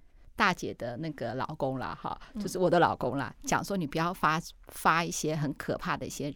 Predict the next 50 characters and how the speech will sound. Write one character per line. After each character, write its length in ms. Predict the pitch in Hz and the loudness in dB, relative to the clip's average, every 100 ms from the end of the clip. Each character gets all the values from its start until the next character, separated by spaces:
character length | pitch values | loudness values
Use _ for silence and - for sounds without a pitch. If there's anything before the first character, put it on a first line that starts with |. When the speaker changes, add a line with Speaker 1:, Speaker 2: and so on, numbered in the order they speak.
| - | -8
Speaker 1:
言 200 | 143 - | -6 -4
论。 120 | 151 | -4
他 140 | - 208 | -4 -2
说 120 | 214 | -2
：“有 100 | 170 | -2
什 100 | - | -4
么 80 | - | -8
关 240 | - 90 151 | -8 -6 -4
系？” 220 | - - - | -6 -6 -8
我 80 | |
说 160 | 170 226 | -4 -4
：“不 140 | - | -4
是 120 | 175 202 | -6 -4
有 140 | 151 | -4
什 100 | - | -4
么 80 | - | -8
关 300 | - 113 - | -6 -6 -6
系， 200 | - - - - - - | -6 -8 -12 -20 -10 -2
因 80 | |
为 20 | 226 | 0
你 40 | |
知 80 | 190 | 2
道 160 | 190 | 0
吗？ 140 | 175 160 | 0 -4
社 280 | - 233 180 | 0 2 2
群 160 | - | 0
他 140 | 143 185 | -4 -2
会 160 | 190 | -2
设 320 | 175 - 185 | -2 0 2
很 120 | 151 151 | 0 -2
多 140 | 165 | -4
关 260 | 165 156 165 | -2 -2 -4
系 340 | - 151 151 | -4 -6 -6
人， 140 | - - - - | -8 -12 -18 -12
就 100 | - | -4
是 140 | 269 269 - - | -2 -2 -4 -8
你， 100 | 226 | -8
Speaker 2:
嗯。 40 | - | -6
Speaker 1:
你 100 | 190 | -6
假 180 | - - | -2 0
设 140 | - 269 | 2 2
他 160 | 262 | 2
认 120 | 262 240 | 2 2
为 80 | |
你 100 | 151 131 | 0 -2
在 200 | 208 180 | 0 0
一 60 | |
个 120 | 156 139 | -2 -6
比 120 | - | -4
较 160 | 175 | -4